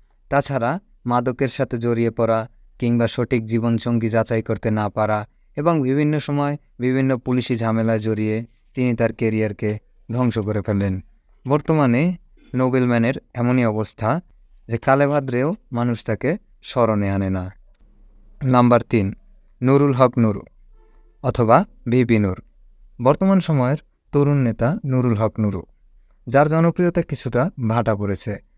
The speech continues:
দুহাজার আঠারো সালে যখন ছাত্র আন্দোলন শুরু হয়, তখন ভিপি নূর সামনে থেকে নেতৃত্ব দিয়েছিলেন। তাছাড়া দুহাজার সতেরো সালের পর থেকে শিক্ষার্থীদের ভালোর জন্য যত আন্দোলন হয়েছে, তার প্রায় সবগুলোতেই তিনি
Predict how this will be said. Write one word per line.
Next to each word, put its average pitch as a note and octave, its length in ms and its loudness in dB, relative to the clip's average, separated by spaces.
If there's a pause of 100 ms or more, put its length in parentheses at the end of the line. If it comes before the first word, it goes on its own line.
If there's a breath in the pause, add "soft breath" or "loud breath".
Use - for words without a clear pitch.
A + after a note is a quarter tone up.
(200)
দুহাজার C3 320 2
আঠারো B2+ 300 0
সালে B2 220 0
যখন A#2 400 0
ছাত্র A#2+ 340 -2
আন্দোলন A2+ 340 0
শুরু A2 260 -2
হয়, A2 220 -2 (380)
তখন C3 320 2
ভিপি A#2+ 240 2
নূর B2 240 2 (200)
সামনে C3+ 320 2
থেকে A#2+ 220 -2
নেতৃত্ব A2+ 440 0
দিয়েছিলেন। G2+ 540 0 (380)
তাছাড়া A2 500 -2 (260)
দুহাজার A#2+ 260 2
সতেরো A#2 360 -2
সালের A#2 280 -2
পর A2+ 180 0
থেকে A#2+ 400 -2 (260)
শিক্ষার্থীদের D3 600 2
ভালোর A#2+ 340 0
জন্য A#2 440 0
যত A#2 260 -2
আন্দোলন A#2 420 2
হয়েছে, A2 440 -2 (360)
তার C3 200 4
প্রায় C#3+ 240 2
সবগুলোতেই A#2+ 640 0
তিনি A#2 320 -2